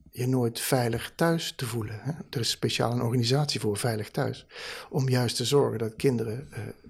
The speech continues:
veilig thuis opvoeden en, eh, zich verbonden voelen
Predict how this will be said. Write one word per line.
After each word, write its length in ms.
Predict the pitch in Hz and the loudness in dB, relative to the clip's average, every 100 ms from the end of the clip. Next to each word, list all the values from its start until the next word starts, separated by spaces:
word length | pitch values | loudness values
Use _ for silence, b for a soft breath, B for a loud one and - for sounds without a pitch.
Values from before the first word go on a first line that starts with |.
| - - | -20 -6
veilig 560 | - 127 120 104 - - - - - - | 2 4 4 0 -8 -14 -18 -18 -10 -2
thuis 500 | 113 104 - - - | -2 -2 -6 -8 -8
opvoeden 600 | 147 - - 135 127 151 | -10 -8 -6 -4 -4 -6
en, 260 | - 107 - | -6 -8 -10
eh, 140 | 107 | -10
zich 260 | - - - | -8 -8 -6
verbonden 580 | 120 117 160 180 131 | -4 2 6 6 4
voelen 420 | 120 107 95 87 | 2 -2 -4 -6